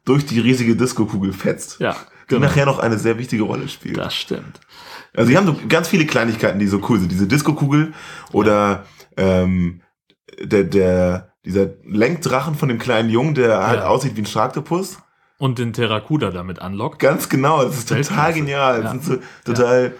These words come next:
Speaker 1: liebevolle Kleinigkeiten, die
Speaker 2: Ja.
Speaker 1: da, äh, auffallen, wenn man genau hinguckt.
Speaker 2: Genau, das ist echt gut.
Speaker 1: So wie der Schatten eines Mikrofons oder so. Das sind dann die
Speaker 2: Richtig.
Speaker 1: kleinen anderen Leckereien.
Speaker 2: <laughs> Genau.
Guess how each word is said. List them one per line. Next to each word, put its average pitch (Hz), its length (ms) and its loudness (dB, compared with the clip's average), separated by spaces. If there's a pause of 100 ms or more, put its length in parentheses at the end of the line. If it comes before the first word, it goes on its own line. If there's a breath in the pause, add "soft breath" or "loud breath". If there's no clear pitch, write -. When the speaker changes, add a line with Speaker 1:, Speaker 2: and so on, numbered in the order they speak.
Speaker 1:
liebevolle 120 540 2
Kleinigkeiten, 113 580 2
die 101 180 2
Speaker 2:
Ja. 92 280 0
Speaker 1:
da, - 300 -8
äh, - 100 -4
auffallen, 95 420 2
wenn 92 60 0
man 95 120 0
genau 95 220 0
hinguckt. 98 440 -6
Speaker 2:
Genau, 98 340 -4 (380)
das - 180 -8
ist - 60 -12
echt - 120 -14
gut. 101 240 -14 (160)
Speaker 1:
So 101 160 0
wie 95 60 2
der 95 100 4
Schatten 101 280 0
eines 92 240 -2
Mikrofons 95 500 -4
oder 98 180 -2
so. 95 180 -4 (200)
Das 98 140 -10
sind 131 100 4
dann 101 80 0
die 117 60 0
Speaker 2:
Richtig. 101 120 -2
Speaker 1:
kleinen 110 340 2 (100)
anderen 110 240 2
Leckereien. 107 580 0 (100)
Speaker 2:
<laughs> - 180 -2 (360)
Genau. 123 400 -6